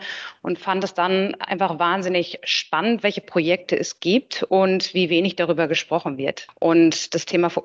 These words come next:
Kommunikation hat mich dann auch immer schon interessiert oder ich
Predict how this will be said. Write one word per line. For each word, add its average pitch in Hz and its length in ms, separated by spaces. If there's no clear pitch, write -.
Kommunikation 185 960
hat 208 160
mich - 320
dann 170 220
auch - 300
immer 220 160
schon 208 280
interessiert 208 800
oder 165 260
ich - 140